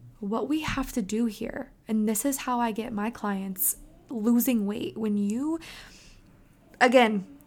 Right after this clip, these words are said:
I always have to resurface and say this, this is not the case for everybody,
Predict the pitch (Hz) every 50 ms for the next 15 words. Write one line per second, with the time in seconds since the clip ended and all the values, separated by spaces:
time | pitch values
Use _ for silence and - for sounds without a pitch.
0 | - - - 226 220 226 226 226 240 262 262 - 254 247 254 240 220 226 226 220
1 | - 214 214 208 220 208 - 220 214 208 220 214 208 208 202 - - 220 - 220
2 | 220 202 208 214 208 208 214 208 - 214 208 202 - - - - - 196 190 -
3 | - - - - 208